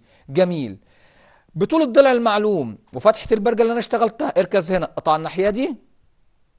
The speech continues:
واركز هنا، قطع الناحية دي، وصل هيرسم لي مسدس منتظم. آدي شكل المسدس المنتظم،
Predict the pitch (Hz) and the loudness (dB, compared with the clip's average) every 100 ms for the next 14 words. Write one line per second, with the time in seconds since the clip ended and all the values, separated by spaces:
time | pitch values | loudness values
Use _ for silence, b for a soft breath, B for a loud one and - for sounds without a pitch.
0 | _ _ 175 180 202 175 196 185 185 185 | _ _ -4 0 -2 0 -2 0 0 -2
1 | 175 208 202 202 202 b b - 147 185 | -2 0 0 -2 -8 b b -2 2 2
2 | - 180 165 156 143 - 175 170 160 139 | 0 -2 0 -4 -4 -6 -6 -6 -8 -6
3 | 151 135 143 139 131 127 113 110 139 147 | -6 -4 -6 -8 -10 -10 -10 -8 -4 -2
4 | 139 123 127 - 139 - 127 117 117 - | -2 -4 -10 -6 -8 -6 -10 -8 -10 -6
5 | 135 123 123 131 117 117 110 117 95 | -6 -6 -10 -8 -10 -12 -8 -8 -8